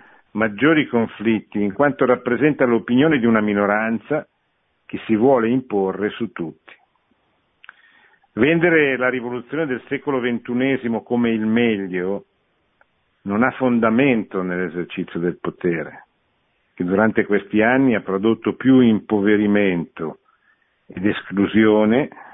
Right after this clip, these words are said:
e ha lasciato la popolazione senza un referente istituzionale che difenda i suoi diritti. Continuando, a, a continuazione segnalo, dice il cardinale, scrive il cardinale, alcuni elementi più rilevanti presi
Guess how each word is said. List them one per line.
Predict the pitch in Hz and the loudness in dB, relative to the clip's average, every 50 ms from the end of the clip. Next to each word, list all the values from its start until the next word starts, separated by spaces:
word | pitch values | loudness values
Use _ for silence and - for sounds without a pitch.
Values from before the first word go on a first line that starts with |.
| - _ _ _ _ _ _ _ _ - - | -20 _ _ _ _ _ _ _ _ -4 -2
e | 104 | 0
ha | 101 | 2
lasciato | 104 107 110 - - 135 127 113 - - 98 | 2 2 0 0 0 0 0 -2 -4 -6 -8
la | 95 95 | -8 -8
popolazione | - - 95 - - 104 110 107 - - 135 139 139 127 107 - | -8 -10 -12 -10 -6 -4 -4 -4 -4 -2 -2 0 0 0 -2 -2
senza | 110 110 107 101 - 110 | -2 -2 -2 -2 -2 -4
un | 101 98 | -2 -2
referente | 95 101 98 98 - 98 101 113 117 110 - - 107 | 0 -2 -2 -2 -2 0 0 0 0 0 -2 -4 -6
istituzionale | 101 - - 92 - - 95 - - - 127 123 113 90 82 85 95 107 | -6 -6 -8 -10 -8 -10 -12 -10 -4 0 2 2 2 2 0 -2 -4 -4
che | - - 104 | -4 -4 -2
difenda | 101 107 - - 98 87 87 87 92 | -2 -2 -2 -2 -2 0 0 0 0
i | 90 | -2
suoi | - - 95 90 87 87 87 85 | -2 -4 -4 -2 -2 -2 -2 -4
diritti. | 82 90 90 85 80 73 - _ _ _ - - _ _ _ _ _ _ _ _ _ _ _ _ _ _ _ _ _ _ _ _ _ _ _ _ _ _ _ _ _ _ _ _ _ _ _ - - - - _ _ _ _ _ _ _ _ _ _ _ _ _ _ _ _ _ _ _ _ _ _ _ _ _ _ _ _ _ _ _ _ _ _ _ _ _ | -4 -4 -4 -4 -4 -6 -10 _ _ _ -20 -20 _ _ _ _ _ _ _ _ _ _ _ _ _ _ _ _ _ _ _ _ _ _ _ _ _ _ _ _ _ _ _ _ _ _ _ -20 -20 -20 -20 _ _ _ _ _ _ _ _ _ _ _ _ _ _ _ _ _ _ _ _ _ _ _ _ _ _ _ _ _ _ _ _ _ _ _ _ _
Continuando, | - 135 135 135 131 156 180 190 180 170 180 190 208 226 208 220 214 202 185 151 | 0 0 0 2 2 2 4 4 4 4 4 2 2 2 2 2 2 4 2 0
a, | 120 - - 127 | 0 -4 -8 -14
a | 117 | -12
continuazione | - - 135 127 - 165 165 190 202 196 - 165 190 220 214 175 - | -10 -8 -8 -8 -6 -4 -4 -4 -4 -2 0 0 2 2 2 0 -2
segnalo, | - 147 143 151 165 165 156 147 151 175 190 | -2 -2 0 2 2 2 2 0 0 -2 -4
dice | 151 123 - - 120 | -4 -6 -10 -12 -16
il | 107 - | -20 -8
cardinale, | - 123 120 117 156 165 151 139 147 160 170 196 | -4 -4 -4 -2 -2 -4 -2 -2 -2 -2 -4 -8
scrive | - - 139 139 131 120 | -10 -10 -8 -4 -4 -4
il | 107 - | -4 -2
cardinale, | - 123 127 160 170 139 135 151 160 156 | -4 -4 -2 -2 -2 -2 0 0 0 0
alcuni | 151 - - - 175 165 151 | -2 -4 -6 -4 -2 -2 0
elementi | 147 151 151 180 180 - - - | 0 0 0 0 0 -2 -4 -8
più | - - 143 139 | -6 -2 -2 0
rilevanti | 139 147 151 175 143 131 131 143 156 - - 294 - | 0 0 0 0 0 0 0 0 -2 -4 -6 -8 -6
presi | - 127 131 147 147 - 143 135 117 | -4 -2 0 0 0 0 -2 -4 -4